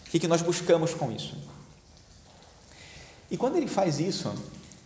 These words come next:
ele não quer atar as mãos de Deus e obrigar Deus a dar algo que simplesmente nós queremos porque nós queremos.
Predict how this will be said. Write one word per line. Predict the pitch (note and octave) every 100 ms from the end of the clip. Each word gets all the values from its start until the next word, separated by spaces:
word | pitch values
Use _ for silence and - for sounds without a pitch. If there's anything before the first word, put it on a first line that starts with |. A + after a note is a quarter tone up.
| - - -
ele | E3+ F#3+
não | F#3+
quer | F#3+ G3+ A3 - - - -
atar | D#3 D#3 - F3+ D#3+
as | B2+
mãos | B2 A#2+ B2
de | A#2+
Deus | A#2+ C#3 F3+ - - - - - - - - - - -
e | D3+ D#3
obrigar | E3 D3+ D#3 D3+ F#3 F#3+ -
Deus | C3+ D#3+ D#3+ A3 - -
a | C#3+
dar | D3+ B2+ E3 G3+ - -
algo | D3 D#3 E3+ F3 G#3+ G#3 G3+ - - - -
que | E3 D#3 C#3+ D#3
simplesmente | D3+ - G#3+ G#3+ F3+ E3 E3+ F3+
nós | F#3 E3+
queremos | - D3+ D#3 D#3
porque | D#3 -
nós | C3+ A#2+ -
queremos. | A2+ - - -